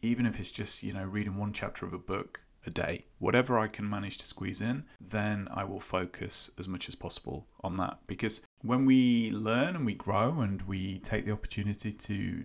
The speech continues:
try and become just a tiny bit better each day, then we have the ability to apply ourselves more fully, more wholly, and certainly more effectively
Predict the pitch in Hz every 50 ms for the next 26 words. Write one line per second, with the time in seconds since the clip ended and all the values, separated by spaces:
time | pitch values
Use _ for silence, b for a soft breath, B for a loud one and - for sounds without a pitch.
0 | - - - - 107 104 104 101 - - 104 98 98 95 - - - - - -
1 | - - - - 107 113 120 110 113 - - - - 95 101 101 92 95 - -
2 | - - 104 95 92 98 107 127 160 - _ _ _ _ _ 104 95 107 107 107
3 | 107 104 104 101 101 98 104 113 117 - 110 107 104 - 104 98 98 95 - -
4 | 87 - - 101 92 - - - 98 98 95 95 - - 98 95 92 90 90 -
5 | - - 95 92 92 92 - - - 104 104 123 135 135 113 104 95 - 98 98
6 | 107 110 120 143 175 185 B B B B B B B B B - - 98 101 98
7 | 98 101 95 90 - - 117 - 98 98 98 95 95 - - - - 110 - -
8 | - - 110 - - 127 143 170 170